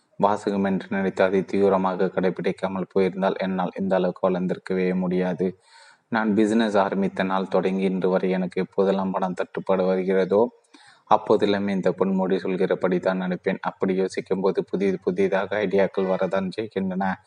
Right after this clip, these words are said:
அதனால் என் பண பிரச்சனைக்கு தீர்வு கிடைக்கவே செய்கிறது.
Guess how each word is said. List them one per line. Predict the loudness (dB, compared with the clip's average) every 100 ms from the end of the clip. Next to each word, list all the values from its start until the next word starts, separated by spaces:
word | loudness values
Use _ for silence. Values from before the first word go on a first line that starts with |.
| _ _ -20 _ 0
அதனால் | 0 2 0 2
என் | 0 0
பண | -2 0
பிரச்சனைக்கு | 0 0 0 -4 -2
தீர்வு | 2 2 2
கிடைக்கவே | 0 -4 0 0 2
செய்கிறது. | 0 -2 0 0 2 0